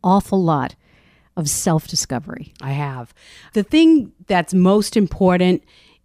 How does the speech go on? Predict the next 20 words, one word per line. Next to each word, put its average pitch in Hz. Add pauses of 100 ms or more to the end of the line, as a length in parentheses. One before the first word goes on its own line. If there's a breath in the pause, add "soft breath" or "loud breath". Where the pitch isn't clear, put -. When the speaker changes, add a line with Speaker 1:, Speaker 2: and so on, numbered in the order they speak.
Speaker 2:
is 165 (180)
that 160 (180)
we 170
each 233 (140)
come 196
here 185
with 170
a 147
purpose. - (140)
We 180
have 185
something 226
to -
give 170
back. 156 (260)
That 226
gives 220
you 208
a 170
sense 220